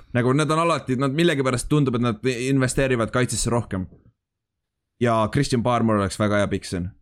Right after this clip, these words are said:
Steelersile, kuigi nende D-tackle on päris, päris stack itud ja nad kaotasid selle, äh, Bata Bree, et, äh, Ojulari oleks ka võib-olla parem, aga minu meelest Ojulari on liiga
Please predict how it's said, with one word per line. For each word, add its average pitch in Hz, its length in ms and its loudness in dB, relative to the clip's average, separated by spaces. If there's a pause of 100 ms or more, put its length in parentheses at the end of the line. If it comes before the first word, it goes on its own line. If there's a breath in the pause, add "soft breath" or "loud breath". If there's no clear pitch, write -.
Steelersile, 92 540 -4
kuigi 143 200 2
nende 151 220 2
D-tackle 160 540 0
on 120 80 0
päris, 147 240 -2 (360 loud breath)
päris 147 360 0
stack 170 320 -4
itud 117 160 0
ja 117 100 2
nad 113 100 2
kaotasid 131 460 -2
selle, 110 280 0
äh, 90 480 -2 (240)
Bata 139 280 -2
Bree, 147 400 0
et, 104 220 -2
äh, 110 240 2 (240)
Ojulari 143 520 2
oleks 117 200 -2
ka 165 100 0
võib-olla 117 260 0
parem, 107 280 2
aga 101 120 -2
minu 123 200 2
meelest 107 100 -4
Ojulari 123 540 2
on 107 80 2
liiga 110 300 0